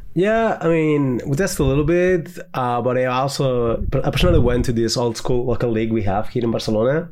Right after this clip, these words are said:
You know, like, see the, see the friends there and play a little bit of, like, paper Magic. So I didn't test as much as other weekends, but yeah, I mean, it's, it's,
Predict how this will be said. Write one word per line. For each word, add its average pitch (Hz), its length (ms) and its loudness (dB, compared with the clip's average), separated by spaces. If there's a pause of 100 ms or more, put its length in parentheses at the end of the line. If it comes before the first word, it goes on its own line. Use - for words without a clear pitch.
(560)
You 139 80 -2
know, 113 140 0
like, 110 220 -2
see 110 160 -2
the, 104 300 -2
see 127 120 -6
the 117 100 -2
friends 107 380 0
there 107 240 0
and 101 100 -2
play 107 140 0
a 107 60 2
little 107 160 2
bit 104 120 0
of, 104 120 -4
like, 107 160 -2
paper 101 180 -2
Magic. 101 420 -2
So 107 380 -2
I 120 60 -2
didn't 117 240 -2
test 107 260 -4
as 107 80 -2
much 104 240 -2
as - 100 -4
other 113 200 -2
weekends, 170 420 -2
but - 300 -4
yeah, 139 180 0
I 101 60 -2
mean, 104 320 -2 (420)
it's, 123 200 -4
it's, 123 280 -4